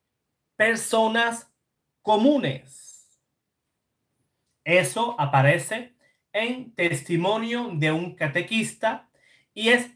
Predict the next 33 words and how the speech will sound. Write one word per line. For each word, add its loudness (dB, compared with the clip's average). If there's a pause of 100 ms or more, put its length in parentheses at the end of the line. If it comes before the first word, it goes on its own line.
citado 0 (160)
por -2 (100)
Elio 0
Marigueto, 2 (100)
el 4
libro 0
que -2
yo 0
os, -4
os 0
he -4
dicho -4
hace, 0 (300)
hace -4
un -2
ratito -2 (160)
que -2 (140)
lo 2
he -2
pedido -2
al 0 (380)
autor, 0
a 0
ver 2
si -2
me 2
lo 2
puede 0
entregar 0 (120)
en -2
P -2
D 2
F. -10